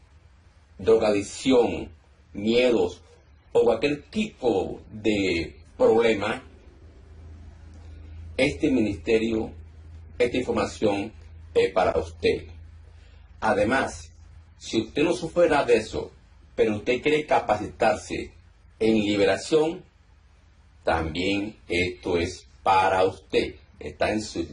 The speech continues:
tie-, está en el tiempo y momento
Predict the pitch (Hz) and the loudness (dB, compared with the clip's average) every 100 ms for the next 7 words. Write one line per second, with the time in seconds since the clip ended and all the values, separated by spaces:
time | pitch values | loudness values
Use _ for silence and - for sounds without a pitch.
0 | 80 131 143 147 120 107 92 87 139 143 | -6 0 0 0 0 0 0 -2 -2 -2
1 | - - - - _ _ _ _ _ _ | 0 -2 -2 -20 _ _ _ _ _ _
2 | _ 117 127 131 143 - 92 90 107 120 | _ -2 2 2 0 -4 -2 0 0 0
3 | 110 - 135 123 117 - | -4 -8 -2 0 0 -4